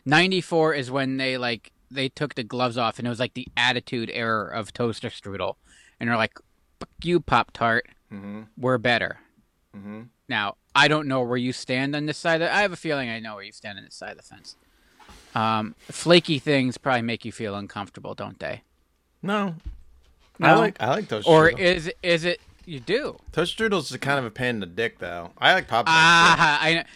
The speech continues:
Speaker 1: It's the, it's the, uh, putting the icing on that you're like, "Fuck this."
Speaker 2: <laughs> Yeah, yep.
Speaker 1: You're, like, halfway through. It's already toasted on the plate.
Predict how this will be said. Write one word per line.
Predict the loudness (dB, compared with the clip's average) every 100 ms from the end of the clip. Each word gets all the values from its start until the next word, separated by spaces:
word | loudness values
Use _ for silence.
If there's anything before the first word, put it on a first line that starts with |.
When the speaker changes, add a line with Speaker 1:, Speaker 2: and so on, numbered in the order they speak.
| -8 2
Speaker 1:
It's | 2 2
the, | 2 6 8 8 6
it's | 2 0
the, | 0 2 4 2 -2
uh, | 0 2 0 -4 -4
putting | -2 0
the | 0 -2
icing | -4 -4 -6 -6
on | -6 -6
that | -8
you're | -8
like, | -10 -14 _
"Fuck | -10 -8
this." | -4 -2 -4 -8 -14
Speaker 2:
<laughs> | -12 -12
Yeah, | -12 -12 -10
yep. | -8 -8 -10 _ -20 -20 -20 -20 -20 -2
Speaker 1:
You're, | 4
like, | 4
halfway | 4 0 0 -2 -2
through. | -4 -4
It's | -4 -4
already | -6 -4 -6
toasted | -6 -6 -6 -6 -10 -10 -12 -20 -10
on | -4 -2
the | -2
plate. | -6 -4 -6